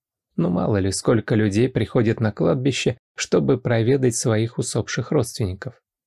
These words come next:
Тут всех и не упомнишь. А ему почему-то врезалась в память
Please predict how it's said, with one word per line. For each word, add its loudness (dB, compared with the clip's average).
Тут -2
всех 0
и 2
не 6
упомнишь. -2
А 0
ему -4
почему-то 0
врезалась 0
в -20
память 0